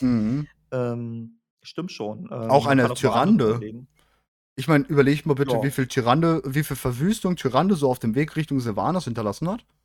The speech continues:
Speaker 2: Ja.
Speaker 1: Ist jetzt
Speaker 2: Oder
Speaker 1: auch
Speaker 2: man,
Speaker 1: nicht
Speaker 2: wenn man
Speaker 1: ohne.
Speaker 2: weiter zurückgeht, Anduin hat halt Undercity angegriffen. Jetzt kannst du sagen, war Krieg, aber gut, dann kannst du auch sagen, Tellersi war Krieg.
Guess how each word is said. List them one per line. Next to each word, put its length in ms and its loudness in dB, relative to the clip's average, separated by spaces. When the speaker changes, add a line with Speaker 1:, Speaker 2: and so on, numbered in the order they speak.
Speaker 2:
Ja. 100 -8
Speaker 1:
Ist 40 -6
jetzt 220 -6
Speaker 2:
Oder 200 6
Speaker 1:
auch 80 -4
Speaker 2:
man, 140 2
Speaker 1:
nicht 220 -10
Speaker 2:
wenn 120 -2
man 100 0
Speaker 1:
ohne. 40 -2
Speaker 2:
weiter 260 0
zurückgeht, 400 -8
Anduin 320 -4
hat 100 -4
halt 120 -2
Undercity 540 -6
angegriffen. 460 -12
Jetzt 100 -20
kannst 160 -12
du 40 -6
sagen, 160 -12
war 100 -14
Krieg, 380 -14
aber 220 -12
gut, 280 -12
dann 100 -16
kannst 140 -20
du 40 -14
auch 40 -14
sagen, 260 -10
Tellersi 380 -8
war 100 -8
Krieg. 320 -16